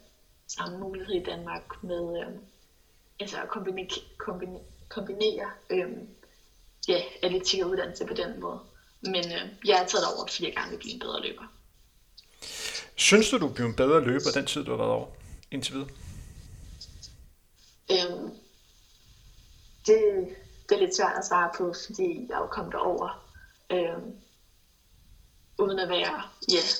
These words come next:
Speaker 1: altså jeg kom derover, efter jeg havde været syg. Øhm, så jeg brugte det første halve år på bare at, ja, komme i form igen. Øhm,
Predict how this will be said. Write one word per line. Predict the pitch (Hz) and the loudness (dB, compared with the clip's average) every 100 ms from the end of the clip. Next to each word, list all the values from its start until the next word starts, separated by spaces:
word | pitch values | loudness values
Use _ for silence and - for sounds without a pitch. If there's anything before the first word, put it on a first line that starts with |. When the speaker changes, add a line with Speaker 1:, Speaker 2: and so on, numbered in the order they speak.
| - - | -4 -10
Speaker 1:
altså | 190 190 | -6 -4
jeg | 190 | -2
kom | 175 175 | -4 -2
derover, | 180 175 190 - - - - - - - 208 | 0 2 2 2 -2 -2 -2 -2 -8 -2 2
efter | 202 - | 2 2
jeg | 175 | -4
havde | 175 170 | -4 -6
været | - - | -4 0
syg. | - 233 214 - - - - _ - | 2 2 0 -8 -20 -20 -20 _ 4
Øhm, | 208 170 170 175 | 6 6 -2 -4
så | - | -2
jeg | 180 180 | -2 -2
brugte | 180 185 | -4 -4
det | - | -6
første | 214 - - | -4 -4 -4
halve | 196 175 | -6 -4
år | 175 - - - | -4 -6 -8 -8
på | |
bare | 175 170 160 - - _ _ _ _ | -2 -2 -2 -6 -14 _ _ _ _
at, | 196 180 170 - - _ _ - - | 0 0 0 -8 -20 _ _ -6 2
ja, | 196 - - | 2 0 -8
komme | - 196 | -4 -4
i | 190 - | -4 -2
form | 208 180 | -2 -2
igen. | 180 175 180 - _ _ _ _ _ - | -2 -4 -4 -16 _ _ _ _ _ -10
Øhm, | - - 71 - | -8 -8 -10 -14